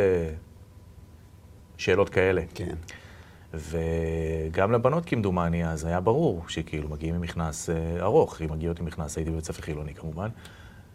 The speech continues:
Speaker 1: אם מגיעות עם מכנס, זה היה מכנס, אה, ארוך. אורכו לא היה, אה, אתה יודע, אלא אם כן מדובר בשיעורי ספורט או משהו כזה.
Speaker 2: טוב, השתנו התוואים.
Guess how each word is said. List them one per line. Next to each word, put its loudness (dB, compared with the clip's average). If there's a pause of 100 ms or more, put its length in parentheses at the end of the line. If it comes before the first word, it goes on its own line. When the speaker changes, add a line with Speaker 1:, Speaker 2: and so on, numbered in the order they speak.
(320)
Speaker 1:
אם 0
מגיעות 0
עם -2
מכנס, -6
זה -4
היה -2
מכנס, -2
אה, 2
ארוך. 0
אורכו 6
לא 12
היה, 6 (140)
אה, 6
אתה 0
יודע, 4
אלא 8
אם 8
כן 6
מדובר 8
בשיעורי 2
ספורט 6
או 2
משהו -4
כזה. 2 (180)
Speaker 2:
טוב, -12
השתנו 2
התוואים. 6